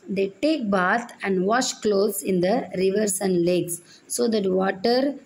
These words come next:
soap water, dirty mixed with the lakes and rivers water. So they get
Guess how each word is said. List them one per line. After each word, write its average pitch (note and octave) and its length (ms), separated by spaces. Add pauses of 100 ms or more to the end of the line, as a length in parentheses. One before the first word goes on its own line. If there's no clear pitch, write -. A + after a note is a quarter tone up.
(160)
soap G#3+ 380
water, G3+ 640 (200)
dirty G3+ 500
mixed A3 360
with G3 220
the A#3+ 260 (840)
lakes G#3 400
and G3+ 180
rivers F#3+ 460
water. F3 500
So A3+ 180
they G#3+ 260
get A3+ 300